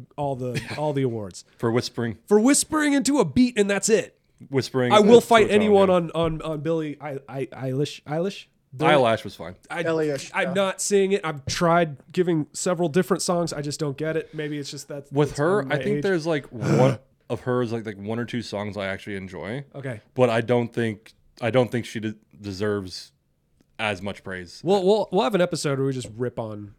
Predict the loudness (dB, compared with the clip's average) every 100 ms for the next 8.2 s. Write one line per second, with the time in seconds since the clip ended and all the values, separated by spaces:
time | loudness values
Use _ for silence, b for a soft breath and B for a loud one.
0 | _ -8 -6 -4 -6 -8 -6 -6 -4 -4
1 | -4 -6 -4 -2 -2 0 0 0 -2 0
2 | 0 2 2 4 6 6 6 2 2 -8
3 | -12 _ _ -2 4 6 6 4 4 2
4 | 4 4 6 4 4 0 -2 -6 -4 -2
5 | -2 -4 -4 -2 -2 -2 -4 0 2 2
6 | -2 B B 2 4 4 6 6 4 0
7 | 2 2 0 -2 -8 B B -2 0 0
8 | -2